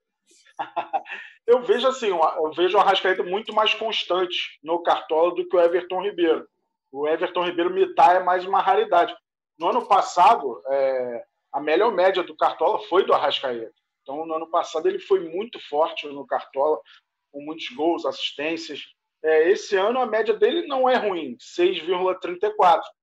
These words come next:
Mas é que quando ele não tá mitando, a pontuação dele está baixa,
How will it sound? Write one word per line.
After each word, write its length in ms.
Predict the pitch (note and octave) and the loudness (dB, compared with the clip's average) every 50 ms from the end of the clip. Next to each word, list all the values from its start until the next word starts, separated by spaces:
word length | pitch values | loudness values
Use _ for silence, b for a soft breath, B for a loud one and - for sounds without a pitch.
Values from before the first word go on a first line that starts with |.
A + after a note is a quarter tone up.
| _ _ _ _ _ _ | _ _ _ _ _ _
Mas 180 | - D3+ D3+ D3+ | -12 -10 -4 -2
é 80 | E3+ E3+ | -2 -2
que 120 | - - - - | -4 -6 -6 -4
quando 180 | F#3+ G3 G#3 | -2 0 2
ele 160 | G#3 G#3+ G#3 | 2 0 0
não 180 | G#3 G3+ G3+ G3 - | -2 -4 -4 -2 0
tá 120 | G3 F#3+ | 0 0
mitando, 440 | G3 G3+ F#3 - - F3+ G3 G#3+ G#3+ | 2 0 -2 -2 -2 0 0 0 0
a 40 | F#3+ | -2
pontuação 600 | G3+ - F#3+ - - F#3+ F#3 - - G3 F#3 F3 | -2 -6 -10 -4 -2 -2 -2 -2 -4 -10 -4 -2
dele 180 | F3+ F3+ F#3+ | 0 0 0
está 360 | G3 F3+ - - - F#3+ G3 - | 0 -2 -2 0 2 4 4 4
baixa, 520 | - E3+ D#3+ E3 F3 F3+ F3 - F#3+ | 4 4 6 6 4 2 0 -4 -6